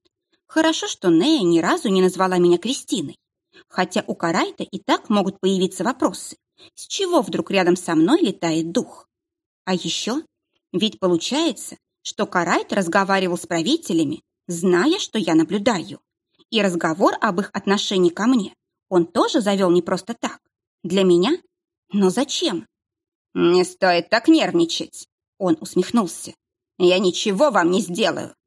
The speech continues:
никому не расскажу. Я стал вашим надзорным, Виера, чтобы помочь".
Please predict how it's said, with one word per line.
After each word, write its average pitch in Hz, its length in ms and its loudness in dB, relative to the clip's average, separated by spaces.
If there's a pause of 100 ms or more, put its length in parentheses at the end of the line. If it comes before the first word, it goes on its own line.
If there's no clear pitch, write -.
(220)
никому 185 500 2
не 180 120 2
расскажу. 175 540 -4 (480)
Я 254 220 0
стал - 380 0
вашим 180 360 0
надзорным, 202 560 2
Виера, 175 380 -2 (240)
чтобы - 420 -4
помочь". - 600 -2